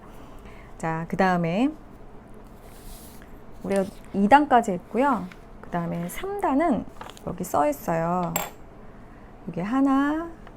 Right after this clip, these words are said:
보이시나요? 네. 여기 하나, 둘.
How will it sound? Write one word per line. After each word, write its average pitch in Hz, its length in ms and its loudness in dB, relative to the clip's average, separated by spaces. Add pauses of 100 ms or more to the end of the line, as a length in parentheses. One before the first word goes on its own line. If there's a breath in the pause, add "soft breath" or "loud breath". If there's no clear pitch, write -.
(320)
보이시나요? 180 680 -4 (640)
네. 175 120 -12 (3250 loud breath)
여기 180 180 -4
하나, 240 380 2
둘. - 320 -8